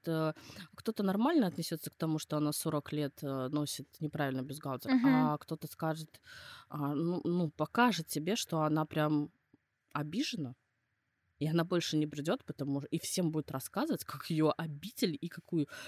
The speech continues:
Speaker 1: чушь ей в примерочной несли, что,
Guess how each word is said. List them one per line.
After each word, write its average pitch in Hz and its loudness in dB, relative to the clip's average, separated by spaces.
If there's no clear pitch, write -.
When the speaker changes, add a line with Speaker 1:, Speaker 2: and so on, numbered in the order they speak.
Speaker 1:
чушь - 4
ей 151 0
в - -8
примерочной 147 -4
несли, 202 0
что, - 0